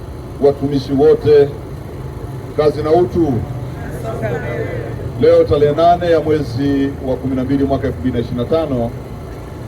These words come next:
tumekusanyika hapa, Mheshimiwa Mkuu wa Mkoa, kwa kufanya kazi moja tu, ikiwa ni kuadhimisha miaka sitini na nne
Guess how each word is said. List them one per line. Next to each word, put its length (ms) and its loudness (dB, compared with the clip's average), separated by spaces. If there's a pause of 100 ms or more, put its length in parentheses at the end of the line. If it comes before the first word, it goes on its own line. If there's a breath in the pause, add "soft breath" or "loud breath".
(100)
tumekusanyika 560 2
hapa, 220 2
Mheshimiwa 360 -2
Mkuu 140 -2
wa 60 4
Mkoa, 420 4 (920)
kwa 280 0
kufanya 500 0
kazi 220 0
moja 320 4
tu, 160 -2
ikiwa 320 4
ni 120 0
kuadhimisha 680 0
miaka 420 -2
sitini 280 -6
na 80 0
nne 180 -2